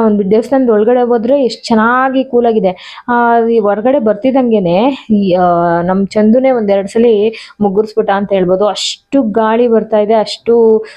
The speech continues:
ಮಂಜು ಮುಚ್ಕೊಂಡಿದೆ. ಹಂಗಾಗಿ ಅಲ್ಲಿ ಫೋಟೋ ತೆಗೆದ್ರೂನು ಏನೂ ಕಾಣಿಸ್ತಿರ್ಲಿಲ್ಲ ನಮ್ಗೆ. ಮತ್ತೆ, ಆ, ವಿಡಿಯೋ ಮಾಡ್ಕೊಳ್ಳೋಣ ಅಂದ್ರೆ ಅದ್ರಲ್ಲಿ ಏನು ತ-, ಬರೀ ವೈಟ್ ಕಾಣಿಸುತ್ತೆ. ಇಲ್ಲೇ ನೋಡ್ತಾ ಇದೀರಲ್ವಾ ಯಾವ ತರ ಫಾಗ್ ತುಂಬ್ಕೊಂಡಿದೆ ಅಂತ,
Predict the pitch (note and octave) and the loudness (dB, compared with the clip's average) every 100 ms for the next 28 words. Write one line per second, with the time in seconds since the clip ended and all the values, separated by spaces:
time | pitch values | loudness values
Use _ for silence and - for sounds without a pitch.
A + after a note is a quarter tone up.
0 | - G#3 G#3+ G#3+ G#3+ G3+ - G#3+ G#3 F3+ | -4 0 2 2 0 -2 -2 0 2 0
1 | A3+ C#4 - - G3+ G#3 G#3 A3+ A3 A#3+ | -2 -6 -14 -6 -2 0 0 2 2 2
2 | F#3 G3 G#3 - A3+ C4+ B3+ A3 A3 A3 | 2 0 0 0 0 0 0 0 0 2
3 | A3 F#3+ F#3 G3+ A#3 A#3+ G#3+ A3 - G3+ | 2 2 2 2 0 0 -2 -4 -4 0
4 | G#3 G3 F#3+ F#3 F#3+ C#4 C#4 A3 A3 G#3+ | 2 2 2 2 0 0 0 0 0 0
5 | G#3 G3+ G3 F#3+ F#3+ F#3+ G#3 A3 G#3 G3 | 2 2 2 2 0 0 0 0 0 -2
6 | G3 G#3+ G#3 G3+ G3 A3 F#3 F#3 G#3 G#3+ | -2 -2 0 -2 0 -2 0 0 2 2
7 | A#3+ B3 - - G#3 - - - A#3+ B3+ | 2 0 -2 -10 -10 -10 -16 -2 0 2
8 | C4 A3+ G#3+ B3 C4 C4+ C#4 G#3+ G3 F3+ | 0 0 0 0 -2 -2 -2 -2 -2 -4
9 | F#3 - A3+ C4 B3 A#3 A3+ A3+ A3+ A3 | -4 0 2 2 2 -2 0 -2 0 0
10 | A#3 A3+ G#3+ G#3 A3 A3 G#3+ G#3 G#3+ G#3+ | 0 -2 -2 -2 -2 -2 -4 -4 -2 -2
11 | G#3 G3+ G3 F#3+ | 0 2 0 0